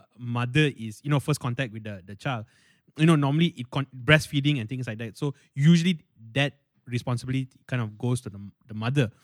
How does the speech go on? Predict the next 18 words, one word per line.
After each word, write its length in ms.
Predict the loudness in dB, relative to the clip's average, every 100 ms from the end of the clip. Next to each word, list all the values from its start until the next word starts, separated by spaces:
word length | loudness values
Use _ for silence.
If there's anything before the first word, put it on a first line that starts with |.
| _ _ _
So 160 | 0
then 300 | 4 4 2 -4
the 80 | -2
mother 200 | 0 0
needs 160 | -2
to 80 | -4
go 80 | -4
back 160 | -4
to 60 | -4
work. 440 | 0 0 0 _ _ _ _
So 160 | -8
how 220 | -2 4 4
does 120 | 4
she 100 | 0
go 100 | 0
back 180 | 0 -2
to 60 | -2
work 240 | 0